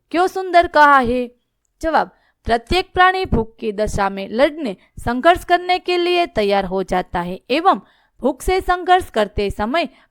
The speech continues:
प्राणी बहुत सुंदर लगता है, इसीलिए कवि ने भूख की दशा को सुंदर कहा है।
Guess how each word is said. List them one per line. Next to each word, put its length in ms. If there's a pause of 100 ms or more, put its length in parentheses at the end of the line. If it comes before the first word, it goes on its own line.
प्राणी 340
बहुत 420
सुंदर 340
लगता 380
है, 220 (340)
इसीलिए 640 (260)
कवि 260
ने 180
भूख 320
की 160
दशा 360
को 240
सुंदर 420
कहा 340
है। 220